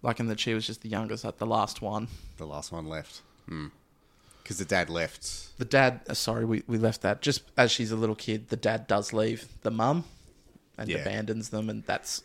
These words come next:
Speaker 1: that's him done pretty much until you see him at the wedding. He is at the
Speaker 2: Ah.
Speaker 1: wedding of Jeff
Speaker 2: Ah,
Speaker 1: and
Speaker 2: that does.
Speaker 1: Tanya.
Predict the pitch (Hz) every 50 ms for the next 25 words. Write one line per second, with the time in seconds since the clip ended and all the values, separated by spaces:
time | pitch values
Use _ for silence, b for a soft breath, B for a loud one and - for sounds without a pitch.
0 | B B B B B B B B B B B B - 120 - - - 123 107 107
1 | 110 113 110 113 123 117 - 117 113 110 110 113 - - 123 117 - - 123 117
2 | 113 - - 123 - - 143 147 147 - - 117 120 120 120 113 110 - - -
3 | - _ _ _ _ _ _ _ _ _ _ _ _ _ _ _ _ _ _ _
4 | _ - - - - - _ - 156 190 - 123 120 113 117 - 330 113 110 120
5 | 113 117 113 117 113 107 - 107 113 110 - - - - 92 82 80 - 117 -
6 | - 53 - - - - - - 113 107 110 107 107